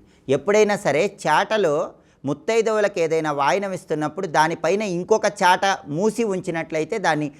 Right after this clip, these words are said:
మూసి వాయనం అనే పేరుతో పిలుస్తారు. ఈ ఉండ్రాళ్ళ తద్దె సందర్భంగా గౌరీదేవికి ఉండ్రాళ్ళు నివేదన చేయటం, గౌరీదేవి అర్చన చేయటంతో పాటుగా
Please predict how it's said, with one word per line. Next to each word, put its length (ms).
మూసి 360
వాయనం 440
అనే 200
పేరుతో 400
పిలుస్తారు. 560
ఈ 100
ఉండ్రాళ్ళ 520
తద్దె 300
సందర్భంగా 1000
గౌరీదేవికి 680
ఉండ్రాళ్ళు 480
నివేదన 440
చేయటం, 480
గౌరీదేవి 540
అర్చన 300
చేయటంతో 560
పాటుగా 600